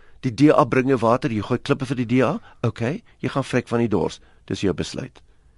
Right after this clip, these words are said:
Besluit wie jy wil hê om die werk te doen wat regerings moet doen. Dis werk wat hulle moet doen. Jy weet, die ander dinge moet ons doen. Ons moet ons kinders aanspoor om te leer.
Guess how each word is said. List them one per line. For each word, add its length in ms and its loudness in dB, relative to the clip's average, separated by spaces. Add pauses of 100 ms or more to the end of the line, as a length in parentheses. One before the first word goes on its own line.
(280)
Besluit 400 0
wie 120 0
jy 180 4
wil 160 2
hê 320 0 (160)
om 240 8 (160)
die 140 2
werk 360 4
te 120 -2
doen 220 4
wat 160 -2
regerings 520 -2
moet 180 4
doen. 300 2 (200)
Dis 260 0
werk 380 2
wat 160 -2
hulle 100 -2
moet 180 0
doen. 200 -6 (400)
Jy 60 0
weet, 160 0 (120)
die 140 6
ander 220 8
dinge 200 8
moet 200 4
ons 280 4
doen. 220 2
Ons 240 2
moet 240 4 (160)
ons 240 0
kinders 440 2
aanspoor 600 2 (320)
om 140 4
te 120 2
leer. 320 4